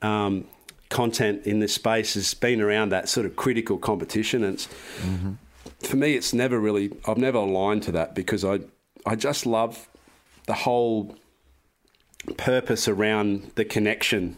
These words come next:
Speaker 1: and the conversation that flows, the larrikins like yourself that, you know, join, join in on that conversation. I mean,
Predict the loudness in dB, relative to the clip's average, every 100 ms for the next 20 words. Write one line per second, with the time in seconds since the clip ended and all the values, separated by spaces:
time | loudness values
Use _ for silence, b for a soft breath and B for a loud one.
0 | -2 0 0 2 2 2 2 2 2 2
1 | 0 0 0 2 4 2 0 -4 -10 B
2 | B B B 2 4 4 2 2 0 0
3 | 2 2 0 2 2 0 -2 -2 0 0
4 | 0 2 2 2 0 0 2 2 4 2
5 | 2 0 0 0 2 2 2 2 0 -2
6 | B B B B B B 2 2 0 -6